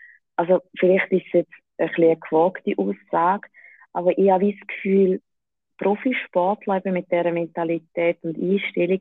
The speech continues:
sind vielleicht nicht unbedingt fü-, gute Führungspersonen,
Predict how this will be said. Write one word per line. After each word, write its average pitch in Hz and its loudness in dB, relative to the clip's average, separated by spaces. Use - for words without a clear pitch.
sind 170 -6
vielleicht 175 -2
nicht 190 -2
unbedingt 196 -2
fü-, - -6
gute 180 2
Führungspersonen, 196 0